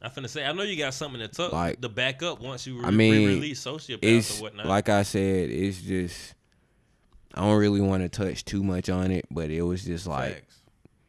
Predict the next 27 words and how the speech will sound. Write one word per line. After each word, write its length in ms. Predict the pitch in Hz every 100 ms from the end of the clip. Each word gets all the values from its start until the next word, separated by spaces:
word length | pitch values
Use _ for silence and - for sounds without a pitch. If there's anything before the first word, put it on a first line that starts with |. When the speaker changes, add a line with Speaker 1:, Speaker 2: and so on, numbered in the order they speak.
| _ _ _ _ _ -
Speaker 2:
a 80 | 87
lot 280 | 87 87 90
of 80 |
shit 340 | - 92 - -
going 300 | 85 85 85
on 160 | 82
within 260 | 82 82 80
my 160 | 80 80
personal 500 | - 87 87 80 80
life 400 | 80 80 87 - -
to 80 | -
where 180 | 82 76
I 100 | 80
Speaker 3:
Yeah. 60 |
Speaker 2:
kinda 260 | 95 82 82
had 180 | 82 65
to 40 | -
kinda 300 | 76 73 69
put 240 | - 78
music 340 | 78 82 82
on 120 | 78 78
the 60 |
back 320 | 76 80 -
burner 300 | - 80 78
for 220 | - - 78
a 40 |
minute. 360 | 80 80 78